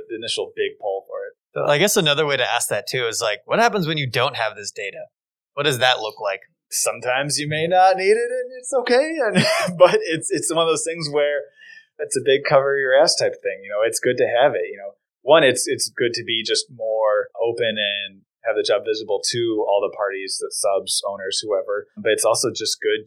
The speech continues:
Speaker 1: to protect yourself too and know, like, towards the end of the job,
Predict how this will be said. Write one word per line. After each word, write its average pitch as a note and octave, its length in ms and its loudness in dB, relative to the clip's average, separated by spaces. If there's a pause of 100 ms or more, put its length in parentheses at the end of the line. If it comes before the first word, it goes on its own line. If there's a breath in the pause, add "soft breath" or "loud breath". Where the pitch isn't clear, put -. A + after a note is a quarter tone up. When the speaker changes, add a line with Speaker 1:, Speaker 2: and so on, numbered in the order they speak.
(120)
Speaker 1:
to G#2+ 340 -8
protect A2 340 -4
yourself A#2 440 0
too B2+ 240 2
and F#2 120 -8
know, A2+ 260 0
like, G2+ 240 0 (280)
towards C3+ 180 4
the C3+ 100 0
end B2+ 100 -2
of A#2+ 60 -2
the A#2 100 -2
job, G#2 300 2